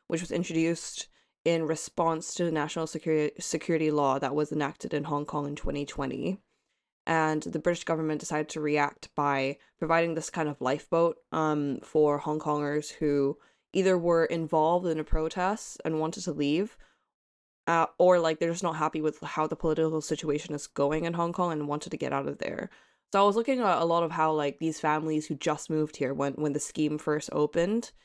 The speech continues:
um, and how they were adapting to life away from home, whether it's because of, like, homesickness or, like, how they fe-, they feel like they are deserting a lot of the activists that couldn't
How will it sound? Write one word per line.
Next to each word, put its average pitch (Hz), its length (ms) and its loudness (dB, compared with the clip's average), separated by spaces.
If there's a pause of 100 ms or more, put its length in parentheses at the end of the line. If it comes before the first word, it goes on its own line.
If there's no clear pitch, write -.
(360)
um, 156 460 2
and 165 120 0
how 170 160 0
they 170 80 2
were 151 120 2
adapting 151 480 -2
to 151 140 -6
life 139 380 0
away 151 260 4
from 151 180 -6
home, 170 320 2
whether 160 220 0
it's 143 160 -6
because - 340 -6
of, - 80 -10
like, - 320 -10 (580)
homesickness 180 920 0
or, 160 160 0
like, 147 320 -2 (280)
how 170 240 2
they 156 180 2
fe-, - 500 -2 (140)
they 165 120 0
feel 175 260 0
like 151 340 -2
they 156 220 2
are 147 200 2 (140)
deserting 170 760 4 (400)
a - 80 2
lot 160 200 4
of 160 80 -2
the - 100 -4
activists - 840 -4
that 127 240 -2
couldn't 151 540 -4